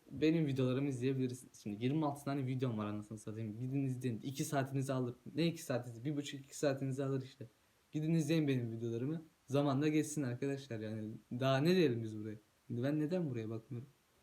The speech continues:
Ha, benmişim, pardon, yakışıklı birisini gördüm de. Benim videolarımı izleyebilirsiniz. Şurada ve şurada benim videolarım var.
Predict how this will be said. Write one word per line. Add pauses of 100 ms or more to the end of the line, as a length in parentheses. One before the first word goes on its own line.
(460)
Ha,
benmişim,
pardon,
yakışıklı
birisini
gördüm
de. (1040)
Benim
videolarımı
izleyebilirsiniz.
Şurada
ve
şurada
benim
videolarım
var.